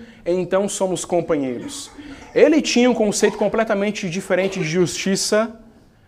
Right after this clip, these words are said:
que a Escritura nos aponta. O mundo tem um sentido completamente de justiça que a Escritura nos aponta.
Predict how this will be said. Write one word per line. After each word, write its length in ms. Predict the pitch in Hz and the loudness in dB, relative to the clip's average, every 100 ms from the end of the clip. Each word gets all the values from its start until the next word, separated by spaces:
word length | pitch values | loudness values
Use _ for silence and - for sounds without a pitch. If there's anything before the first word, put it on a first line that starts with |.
| - - - _ | -20 -20 -20 _
que 80 | - | 0
a 40 | |
Escritura 500 | 180 - 214 214 240 | 0 2 2 4 4
nos 200 | 226 190 | 6 6
aponta. 560 | 165 160 139 120 - - - _ _ _ - | 4 4 0 0 -6 -16 -20 _ _ _ -4
O 100 | 143 | 0
mundo 400 | 170 254 381 349 | 4 6 6 4
tem 220 | 247 214 | 2 2
um 40 | 214 | 0
sentido 440 | 226 202 208 175 | -2 -2 -2 -2
completamente 680 | 196 190 175 170 160 165 156 | -2 -2 -2 0 0 -2 -6
de 100 | 143 | -6
justiça 720 | 160 156 - 175 - - 120 480 - - - - - - | -4 -4 -6 -6 -4 -4 -4 -4 -6 -6 -10 -16 -20 -6
que 80 | - | 0
a 20 | |
Escritura 540 | 165 - 196 190 202 196 | 2 4 0 2 2 2
nos 200 | 180 151 | 4 2
aponta. 520 | 139 135 120 110 | 2 -2 -4 -8